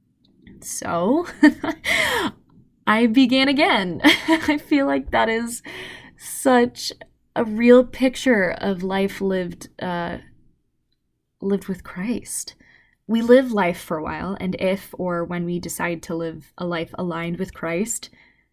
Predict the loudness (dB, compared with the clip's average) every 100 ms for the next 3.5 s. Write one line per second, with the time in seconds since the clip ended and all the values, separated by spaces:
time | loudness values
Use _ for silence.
0 | _ _ _ -8 -2 -2 -2 -2 0 2
1 | 0 -2 -6 -8 -12 -20 _ -20 _ _
2 | -6 -4 -2 -2 -2 -2 -4 -2 -2 0
3 | 0 2 0 -2 -6